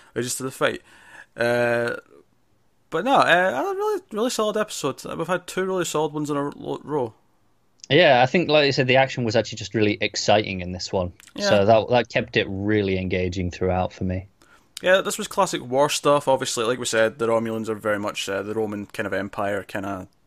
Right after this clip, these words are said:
Speaker 1: feel
Speaker 2: In
Speaker 1: to them.
Speaker 2: space. <laughs>
Speaker 1: Yeah.
Speaker 2: The Romans in space, basically.
Speaker 1: Yeah. So,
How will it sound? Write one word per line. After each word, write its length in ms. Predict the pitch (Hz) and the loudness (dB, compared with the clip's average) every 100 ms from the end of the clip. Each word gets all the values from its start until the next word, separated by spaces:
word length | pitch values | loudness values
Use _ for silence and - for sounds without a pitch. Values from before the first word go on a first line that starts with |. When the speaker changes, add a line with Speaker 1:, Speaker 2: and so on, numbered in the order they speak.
| _ | _
Speaker 1:
feel 260 | - - 104 | -14 -2 0
Speaker 2:
In 100 | 101 | 0
Speaker 1:
to 100 | - | 2
them. 240 | 98 95 | 2 4
Speaker 2:
space. 200 | 104 - 110 | 2 -2 2
<laughs> 160 | 131 107 _ - | 2 0 _ -6
Speaker 1:
Yeah. 320 | 113 107 107 | 0 4 6
Speaker 2:
The 140 | 127 | 6
Romans 360 | 113 131 123 117 | 8 6 6 2
in 120 | 113 | 0
space, 360 | - 87 85 - | -2 -6 -6 -8
basically. 520 | - 90 - - 92 | -8 -8 -10 -10 -8
Speaker 1:
Yeah. 240 | 98 98 107 _ _ _ _ _ _ - | -6 -8 -12 _ _ _ _ _ _ -14
So, 580 | - 113 104 104 107 | -8 -4 -2 -4 -8